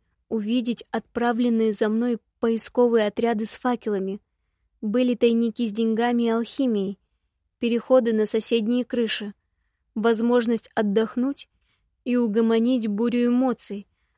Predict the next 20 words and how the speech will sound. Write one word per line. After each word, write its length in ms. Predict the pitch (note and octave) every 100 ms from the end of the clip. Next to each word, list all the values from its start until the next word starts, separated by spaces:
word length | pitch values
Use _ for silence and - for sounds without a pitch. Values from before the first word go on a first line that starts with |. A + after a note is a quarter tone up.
| -
от 160 | A#3+
которых 500 | - A#3+ - C4 B3
трясло 380 | - A3+ - A#3+
до 140 | A3+ A#3
утра. 440 | A#3+ A#3+ A3 G#3 - _ _ _ _ _ _ _ _ _
Под 200 | A#3+ G3+
ногами 720 | A#3 A3+ A3 B3+ A#3 G#3+ G#3 - _ _ _ _ _ _
мерзко 640 | A3 G#3+ A#3 B3 - - A3+
чавкало, 800 | - - A#3 A3 - G3 G#3 G#3 _ _ _ _
отвлекая 640 | B3 - A3+ A#3 B3+ B3 A#3
меня 320 | A3 A3 A3+
от 80 | G#3+
воспоминаний. 920 | A3 - A#3 A#3+ A#3+ A3+ G#3+ G3+ G3 _ _ _ _ _ _ _ _
У 100 | A3+
непривычно 760 | A3+ A3 A#3+ A3+ A#3+ C4 - A#3
большого 640 | G#3+ A3 - B3+ A#3+ A3+
объявления 760 | G3+ G3 G#3+ A3+ C4 C4 A3
стало 340 | G#3+ - A#3 A#3
совсем 520 | - B3 - C4 A3+
тесно. 540 | - A3+ G#3+ - G3